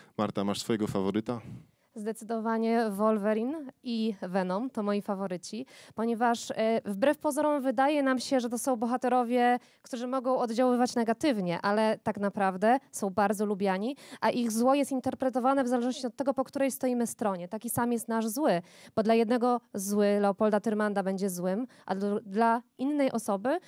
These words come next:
Speaker 2: będzie po prostu chciał coś udowodnić i pokazać w jego idei dobrego. Tak samo jest z bohaterami popkultury, dlatego bardzo dziękujemy za przesłanie nam tego kolażu, ponieważ, y, czujemy, że nasi odbiorcy też czują to, czego my potrzebujemy i co chcemy wam przekazać.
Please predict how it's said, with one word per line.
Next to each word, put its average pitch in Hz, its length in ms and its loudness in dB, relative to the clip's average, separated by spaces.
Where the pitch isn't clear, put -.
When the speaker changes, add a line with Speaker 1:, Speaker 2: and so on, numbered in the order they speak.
Speaker 2:
będzie 233 440 2
po 214 140 -6
prostu 202 420 -2
chciał 220 320 -4
coś 220 180 -8
udowodnić 220 540 -2
i 196 40 -8
pokazać 214 440 0
w 170 60 -4
jego 214 200 2
idei 196 560 -6
dobrego. 180 500 -2
Tak - 140 -4
samo 262 220 2
jest 247 120 0
z 220 40 -6
bohaterami 247 540 0
popkultury, 220 640 -2
dlatego 190 460 -2
bardzo 233 240 2
dziękujemy 247 500 4
za 190 100 0
przesłanie 220 460 -4
nam 185 220 -4
tego 185 340 0
kolażu, 220 540 2
ponieważ, 233 560 2
y, 214 320 -2
czujemy, 254 420 2
że 233 160 -2
nasi 233 300 0
odbiorcy 247 600 2
też 262 240 4
czują 294 300 0
to, 277 200 0
czego 247 440 2
my 240 160 2
potrzebujemy 240 600 2
i 226 100 -2
co 247 200 0
chcemy 220 260 -2
wam 185 200 0
przekazać. - 580 -14